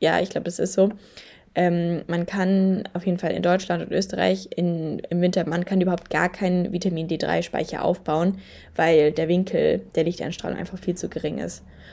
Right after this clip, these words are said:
Und ich glaub, es ist echt nur eine begrenzte Zeit im Sommer, wo das wirklich funktioniert, wo die Licht-, äh, wo, <laughs> warte mal,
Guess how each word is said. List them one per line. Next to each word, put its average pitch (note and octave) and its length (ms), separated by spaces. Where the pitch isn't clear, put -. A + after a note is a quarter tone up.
Und F3 60
ich F3 80
glaub, - 160
es A3+ 100
ist F#3+ 100
echt - 220
nur G3 80
eine F3 560
begrenzte F3 500
Zeit F3+ 260
im D#3+ 100
Sommer, E3+ 320
wo D#3+ 60
das E3+ 220
wirklich F#3 300
funktioniert, E3+ 640
wo D#3 160
die D#3 180
Licht-, E3 420
äh, E3 180
wo, E3+ 240
<laughs> - 40
warte F3 200
mal, G3+ 140